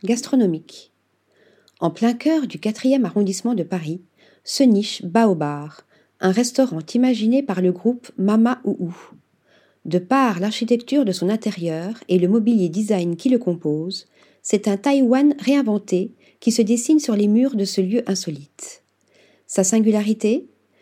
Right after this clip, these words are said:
Une cuisine ouverte munie d'un barbecue Binchotan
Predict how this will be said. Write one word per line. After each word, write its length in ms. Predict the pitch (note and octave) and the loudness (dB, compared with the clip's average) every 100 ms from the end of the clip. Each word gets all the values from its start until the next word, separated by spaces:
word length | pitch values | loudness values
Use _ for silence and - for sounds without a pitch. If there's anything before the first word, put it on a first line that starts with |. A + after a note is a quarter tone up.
| _ _ | _ _
Une 240 | B3 G#3+ F3+ | 4 4 4
cuisine 380 | C#4+ C4 G#3 | 4 4 4
ouverte 420 | B3 G#3 C4+ - - | 4 0 -4 -8 0
munie 320 | A3 B3+ C#4 | 4 6 6
d'un 120 | C4 E3+ | 6 2
barbecue 600 | G#3+ A3 A#3 A#3 - F3 - | 0 0 -2 -2 -8 -8 -2
Binchotan 680 | A#3+ C4+ A3+ G3+ E3 F3 G#3 | 0 2 0 -2 -4 -4 -6